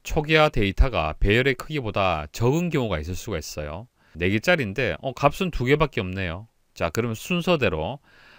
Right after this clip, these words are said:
앞부터 해서 채워집니다. 구십, 백, 나머지는 영으로 채워지게 됩니다. 자, 이제 배열 사용에 대해서 말씀 한번 드려보도록 할게요. 자, 배열을 이제 선언하고 저장하는 것은 아시겠죠?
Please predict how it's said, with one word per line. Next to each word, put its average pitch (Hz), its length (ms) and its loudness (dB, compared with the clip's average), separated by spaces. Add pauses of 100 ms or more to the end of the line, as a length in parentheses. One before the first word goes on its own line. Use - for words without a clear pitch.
앞부터 151 460 2
해서 98 180 2
채워집니다. 73 760 -4 (100)
구십, 143 440 -4 (460)
백, 78 260 2 (140)
나머지는 92 640 -2
영으로 80 580 -6 (120)
채워지게 101 720 -6
됩니다. - 420 -12 (1700)
자, 117 100 2
이제 123 100 4
배열 165 360 10
사용에 202 420 4
대해서 104 240 2
말씀 87 340 -4
한번 76 140 -8
드려보도록 90 460 -2
할게요. 80 480 -6
자, - 100 -4
배열을 113 460 4
이제 82 320 -2 (100)
선언하고 110 640 0
저장하는 143 500 4
것은 104 240 -4
아시겠죠? 80 800 -6